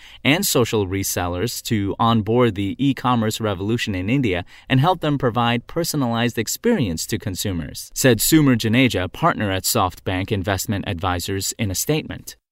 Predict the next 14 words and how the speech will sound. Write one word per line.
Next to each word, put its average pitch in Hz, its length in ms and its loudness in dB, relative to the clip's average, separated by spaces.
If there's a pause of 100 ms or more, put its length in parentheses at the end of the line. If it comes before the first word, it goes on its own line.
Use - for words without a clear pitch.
(340)
In 127 80 6
a 131 80 6
recent 165 340 4
report, 139 480 4
U 135 160 6
B 139 200 4
S 143 240 2
analysts 131 640 2
identified 123 840 2
social 131 440 0
commerce 123 440 2
and 101 240 -2
business-to-business 117 920 0
marketplaces 104 760 0